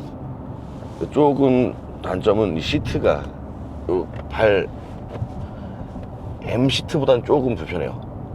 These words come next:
리얼 순수 M, 엑스포 M에 들어가 있는 시트보다도 요 시트는, M 사공 안에 들어가 있는 시트는 좀 아무래도 요 무릎 받침이 저한테는 좀 불편하긴 하네요. 오랜만에 요 시트에 앉았더니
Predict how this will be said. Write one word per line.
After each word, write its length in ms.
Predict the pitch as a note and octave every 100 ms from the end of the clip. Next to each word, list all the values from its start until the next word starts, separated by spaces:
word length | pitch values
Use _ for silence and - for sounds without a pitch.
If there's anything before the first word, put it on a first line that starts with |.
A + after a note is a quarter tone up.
| - - -
리얼 380 | G2+ G#2 E2+ D#2+
순수 320 | C3+ C#3 C3
M, 220 | E2 C2+
엑스포 300 | D2 - -
M에 260 | A#1 F2 G#2+
들어가 240 | G2 E2+
있는 200 | D#2 D2
시트보다도 600 | C#2+ - C#2+ D2 C#2+ D#2 - - - - - - -
요 80 | D#2
시트는, 500 | G#2+ - F2+ C#2+ C2 - - - - - - - - - -
M 140 | D#2+
사공 240 | F2+ G2 F#2
안에 100 | E2+
들어가 160 | D2+
있는 140 | D2+ D2+
시트는 340 | - - C#2+
좀 260 | F#2 E2 C#2 - - - - - - - - - - - - -
아무래도 420 | - F2 E2 D2+ D2 - - - - - - - - - - - - - - - - - - - -
요 100 | F2+
무릎 320 | F2 G#2+ A#2+
받침이 400 | F#2 F2+ - F#2+
저한테는 400 | E2+ F2 F#2 F2+
좀 100 | D#2+
불편하긴 360 | - - E2 D#2+
하네요. 1700 | F2+ C2+ - - - - - - - - - - - - - - -
오랜만에 640 | - G#2 A#2 G#2 F#2 D2 C#2
요 80 | E2
시트에 260 | - -
앉았더니 420 | E2+ D2+ D#2+ E2